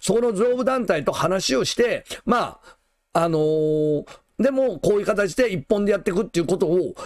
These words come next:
自分の中で考えちゃって、多分そういうことがあるんだろうな。いろんなこういう、えー、指定されなくやる活動がっていう風になったら、全部その、何？車もレンタカー？なんか、事務所も作ったような感じで。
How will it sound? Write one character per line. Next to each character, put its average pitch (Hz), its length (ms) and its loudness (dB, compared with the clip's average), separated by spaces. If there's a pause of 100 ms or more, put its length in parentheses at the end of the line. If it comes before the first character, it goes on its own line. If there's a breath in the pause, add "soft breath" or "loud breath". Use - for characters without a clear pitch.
(120)
自 233 260 2
分 440 240 2
の 440 120 2
中 403 200 0
で 220 100 0
考 220 400 0
え 175 60 -2
ち 156 60 -4
ゃ 135 80 0
っ 101 80 -10
て、 190 180 2
多 262 140 2
分 339 120 0
そ 285 260 0
う 294 60 2
い 285 40 0
う - 20 -6
こ 311 80 0
と 285 80 2
が - 100 2
あ 254 60 0
る 233 80 0
ん 196 80 0
だ 151 80 0
ろ 147 140 0
う - 20 2
な。 269 180 0 (280 loud breath)
い 220 80 2
ろ 240 160 2
ん 240 80 0
な 240 100 0
こ 208 80 0
う - 20 4 (160)
い 240 60 0
う、 233 180 0 (240 loud breath)
え - 40 0
ー、 196 140 4
指 196 80 0
定 247 260 2
さ 226 120 0
れ 233 100 0
な 240 120 0
く 202 160 2
や 175 100 2
る 190 80 0
活 170 240 -2
動 196 140 4
が 208 160 0
っ - 80 -20
て 143 80 -2
い 147 80 4
う 180 60 2
風 180 180 0
に 131 80 -2
な 156 120 2
っ 143 60 -12
た 107 120 -2
ら、 120 320 -2 (640 loud breath)
全 247 340 0
部 147 160 -2
そ 123 160 -2
の、 101 460 -6 (640)
何？ 117 480 -4 (220)
車 117 280 0
も 113 160 0
レ 117 120 0
ン 113 100 -2
タ 117 100 -2
カ 156 420 -2 (480 loud breath)
ー？ - 60 -10
な 117 60 -2
ん 113 100 -4
か、 95 380 -6 (180 loud breath)
事 139 120 -2
務 131 100 0
所 127 120 -2
も 107 240 -4
作 - 220 -6
っ - 20 0
た - 140 -6
よ 98 140 -4
う 95 40 -8
な 170 200 0
感 104 260 -6
じ 95 240 -8
で。 208 260 0